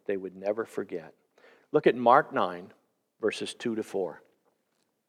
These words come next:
After six days, Jesus took with him Peter and James and John and led them up a high mountain by themselves.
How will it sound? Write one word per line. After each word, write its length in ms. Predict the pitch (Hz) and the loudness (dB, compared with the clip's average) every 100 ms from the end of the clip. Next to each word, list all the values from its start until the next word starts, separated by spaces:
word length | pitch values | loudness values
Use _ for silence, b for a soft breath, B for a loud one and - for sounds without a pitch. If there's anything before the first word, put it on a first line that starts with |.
| _ B B B | _ B B B
After 260 | 113 - 120 | 0 2 2
six 300 | 151 156 - | 2 2 8
days, 340 | 147 117 101 | 10 10 4
Jesus 360 | 117 123 113 - | -4 -4 -4 -2
took 240 | 117 - | -4 0
with 180 | 117 113 | -2 0
him 120 | 101 | -2
Peter 300 | - 127 127 | -2 2 2
and 100 | 120 | 2
James 320 | 117 120 120 | 2 0 -2
and 120 | 120 | -4
John 320 | 107 107 110 110 | 2 2 2 -2
and 120 | 98 | 2
led 160 | 117 | 2
them 140 | 123 117 | 4 2
up 160 | 117 | 2
a 60 | 98 | 0
high 220 | 117 123 | 0 0
mountain 320 | 123 117 113 | 2 0 2
by 160 | 110 110 | 4 4
themselves. 600 | 117 113 117 95 101 | 2 -4 0 0 0